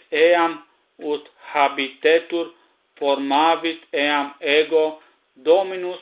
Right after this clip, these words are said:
et non est alius. Vreau să precizez că acest verset este baza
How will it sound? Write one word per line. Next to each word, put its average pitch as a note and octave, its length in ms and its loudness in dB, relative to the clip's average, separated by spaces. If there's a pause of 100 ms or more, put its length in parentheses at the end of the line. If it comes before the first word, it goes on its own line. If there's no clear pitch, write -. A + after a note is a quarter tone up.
(140)
et C#3+ 320 -6
non E3 500 -6 (220)
est C#3+ 320 -2 (300)
alius. C3+ 680 0 (2250)
Vreau F3+ 240 2
să A3 100 -2
precizez G3+ 640 -2
că D#3+ 80 0
acest D#3 420 0
verset E3+ 600 -2
este C3 260 -6
baza B2+ 920 0